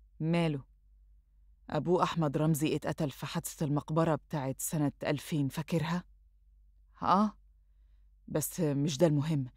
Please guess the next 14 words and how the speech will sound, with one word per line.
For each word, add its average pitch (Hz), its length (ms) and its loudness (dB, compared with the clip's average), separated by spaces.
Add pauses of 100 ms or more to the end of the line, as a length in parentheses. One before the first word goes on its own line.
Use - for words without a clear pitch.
(460)
الغريب 170 400 4
إنك 170 200 4
قلت 139 260 -2
لي 170 180 4
إن 156 160 2
مصطفى 170 380 -4
كان 156 160 -2
اتعرف 147 460 -2
على 139 160 0
شريف 165 480 -2
وبلال 151 520 -2
سنة 151 320 -2
ألفين 160 260 0
وأربعة، 139 420 -2